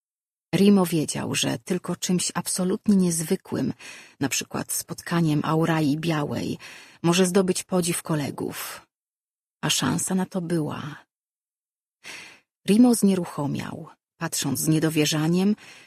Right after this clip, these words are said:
jak pod białym łukiem przechodzi wysoki, brodaty mężczyzna.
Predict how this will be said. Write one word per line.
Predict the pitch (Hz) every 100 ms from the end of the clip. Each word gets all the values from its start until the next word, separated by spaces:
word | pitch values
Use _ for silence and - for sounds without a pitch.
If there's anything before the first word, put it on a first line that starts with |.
| _
jak | 165 160
pod | - 170
białym | 165 170 170 165
łukiem | 170 185 - 196 208
przechodzi | 214 - 175 175 165 160
wysoki, | 160 - 185 - - 196
brodaty | 160 156 151 151 160
mężczyzna. | 151 156 - - - - 139 147